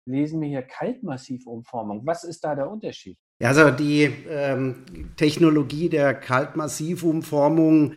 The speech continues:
Speaker 2: ähm, produziert praktisch auf großen Pressen Teile,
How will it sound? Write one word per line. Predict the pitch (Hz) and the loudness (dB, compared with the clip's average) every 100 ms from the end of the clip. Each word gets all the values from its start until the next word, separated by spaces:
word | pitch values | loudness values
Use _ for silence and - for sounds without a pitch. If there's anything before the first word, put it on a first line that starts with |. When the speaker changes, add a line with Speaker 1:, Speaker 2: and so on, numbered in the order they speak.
| _ _ _ | _ _ _
Speaker 2:
ähm, | 131 131 131 135 127 135 - 120 | -2 2 4 2 0 -6 -12 -8
produziert | 139 131 135 143 156 | -4 -2 0 0 2
praktisch | 135 139 139 | 0 -2 -4
auf | 147 131 | -4 -6
großen | - 127 147 151 | -6 -2 0 0
Pressen | 123 143 143 143 123 | 2 0 2 -2 0
Teile, | 110 113 147 160 156 151 | 0 4 6 8 8 6